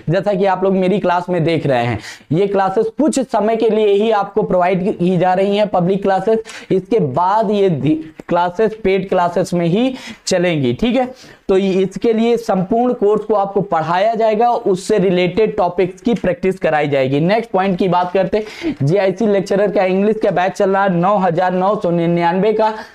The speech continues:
अब आते हैं हम लोग अपने topic पर, और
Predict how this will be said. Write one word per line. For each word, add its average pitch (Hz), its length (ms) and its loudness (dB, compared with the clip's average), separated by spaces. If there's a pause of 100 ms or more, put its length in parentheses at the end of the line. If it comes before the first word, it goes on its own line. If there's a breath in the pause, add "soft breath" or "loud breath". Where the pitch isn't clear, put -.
(180 loud breath)
अब 240 160 0
आते 220 300 0
हैं 226 80 0
हम 208 160 0
लोग 208 140 2
अपने 196 520 -2
topic 196 640 -4
पर, 101 280 -2 (1300 soft breath)
और 160 120 -2